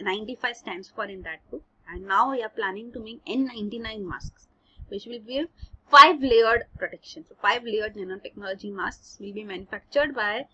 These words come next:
D R D O through its lab. In, uh, in a day, they will manufacture twenty thousand. So these are the plans. So also D R D O is planning to have minor modification done to ventilators,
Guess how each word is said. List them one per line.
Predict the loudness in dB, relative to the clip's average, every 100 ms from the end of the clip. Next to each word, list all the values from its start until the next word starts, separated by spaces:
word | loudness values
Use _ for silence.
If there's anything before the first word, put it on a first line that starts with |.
| -20 -20 _
D | 2 4
R | 4
D | 4 -2
O | -2 -6 _
through | -8
its | -8 -6
lab. | -4 -4 -6 -20 _ _
In, | -12 -6 -4 -6 -6
uh, | -4 -4 -8
in | -8 -6
a | 2
day, | 4
they | 4 0
will | -2
manufacture | -6 -8 -14 -12 -10
twenty | -8 -8 -10
thousand. | -18 -20 -20 _ -20
So | -20 -18
these | -14 -8
are | -8
the | -8
plans. | -10 -6 -6 -6 -12 _ _ _ _
So | -12 -10 0
also | 0 0 0 2 2 0
D | 0
R | -2
D | -2 -4
O |
is | -6 -4
planning | -2 -2 -4 -8
to | -6
have | -4
minor | -4 -4 -2
modification | -4 -4 -8 -4 -2 -2 -2
done | -2 -2
to | -4
ventilators, | -6 0 2 2 -2 -8 -16